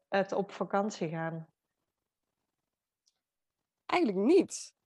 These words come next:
Speaker 2: Wij deden, wij gingen eigenlijk vaak vliegen en we hebben Jada eigenlijk ook, eh, meegenomen toen ze net een jaar was. Toen zijn we voor het eerst met haar gaan vliegen. En toen ze anderhalf jaar was, zijn we naar Amerika gevlogen met haar.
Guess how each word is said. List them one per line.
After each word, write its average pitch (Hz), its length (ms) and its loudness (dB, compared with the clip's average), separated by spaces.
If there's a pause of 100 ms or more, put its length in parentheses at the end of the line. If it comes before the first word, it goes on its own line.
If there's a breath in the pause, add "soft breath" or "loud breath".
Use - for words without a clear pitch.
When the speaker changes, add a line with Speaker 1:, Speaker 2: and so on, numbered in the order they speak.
(320)
Speaker 2:
Wij 214 280 4
deden, 196 400 0
wij 190 140 2
gingen 226 180 -4
eigenlijk 208 300 -2
vaak 175 220 0
vliegen 214 360 -4
en 156 80 -2
we 185 40 0
hebben 180 220 0
Jada 196 240 0
eigenlijk 175 400 -2
ook, 233 240 -2
eh, 202 340 -2 (600)
meegenomen 185 500 2
toen 196 140 -4
ze 180 480 -2 (720)
net 196 360 0
een 185 220 2
jaar 220 400 4
was. - 580 -2 (200)
Toen 202 120 -12
zijn 202 260 0
we 196 60 -2
voor 196 100 -4
het - 100 -4
eerst 196 180 -2
met 202 120 -4
haar 202 100 -4
gaan 190 160 -2
vliegen. 277 480 -4 (480)
En 196 140 -4
toen 202 140 -2
ze 190 220 -2
anderhalf 220 420 2
jaar 208 240 0
was, 208 200 -4
zijn 202 160 -6
we 202 60 -2
naar 196 140 0
Amerika 190 520 0
gevlogen 170 460 -2
met 208 160 -6
haar. 196 400 -4